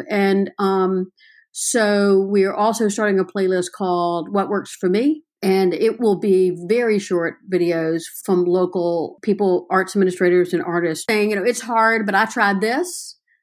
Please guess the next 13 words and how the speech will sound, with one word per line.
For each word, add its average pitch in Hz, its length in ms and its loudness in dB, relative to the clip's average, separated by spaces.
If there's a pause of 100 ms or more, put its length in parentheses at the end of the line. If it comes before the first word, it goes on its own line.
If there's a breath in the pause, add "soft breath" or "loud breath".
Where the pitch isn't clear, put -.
(160)
and 185 240 0
this 233 180 0
worked 233 240 -2
for 220 120 -2
me." 165 420 -4 (380 soft breath)
Or, 185 640 2 (380 soft breath)
you 233 100 -10
know, 214 260 -2
even 262 400 0
on 220 140 2
simple 269 320 2
things 233 380 -2
like, 175 340 2